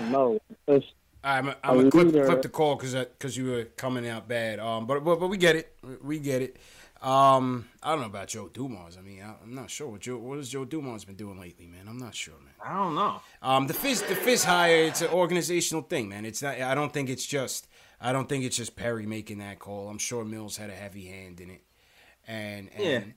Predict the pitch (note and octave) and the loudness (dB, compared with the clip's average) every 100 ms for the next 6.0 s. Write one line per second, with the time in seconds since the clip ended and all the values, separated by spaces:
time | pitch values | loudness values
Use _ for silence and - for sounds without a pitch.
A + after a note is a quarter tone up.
0 | - - A#3+ C4 B3+ D3 G3 F3+ G3 - | -20 0 2 4 4 4 2 2 0 0
1 | F#3+ - C3+ G#2 A2+ G#2 G2+ G2+ C#3 A3 | 0 -2 -4 -6 -8 -10 -10 -4 0 0
2 | A3 E3 A#3 A3+ F#3+ G3 F#3 F#3 F3+ D#3 | 2 2 4 4 6 4 4 2 0 0
3 | D3+ C#3 D3+ C#3+ C3+ C3+ B2+ A#2+ A#2 A#2 | 0 0 0 -2 -4 -2 -2 -2 -6 -10
4 | - _ - - - A#2+ A#2+ C#3+ D3+ C#3 | -12 _ -20 -20 -10 -6 -2 2 2 0
5 | C#3 C3+ C3+ B2+ A2 D#3+ D#3+ D3+ - | 0 0 -2 -2 0 2 2 2 -6